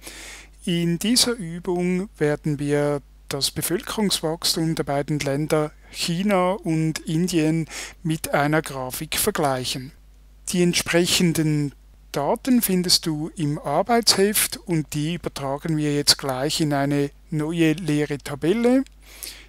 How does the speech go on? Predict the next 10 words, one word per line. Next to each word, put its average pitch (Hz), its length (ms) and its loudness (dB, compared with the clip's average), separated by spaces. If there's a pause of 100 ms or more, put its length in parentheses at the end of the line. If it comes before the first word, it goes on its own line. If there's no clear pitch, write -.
(140)
die 165 140 2
ich 165 80 0
hier 147 380 2
bereits 139 540 2
erstellt 147 640 -2
habe. 131 360 -10 (460)
Zunächst 170 420 4
kommt 156 260 -2
der 147 120 -2
Titel. 294 520 0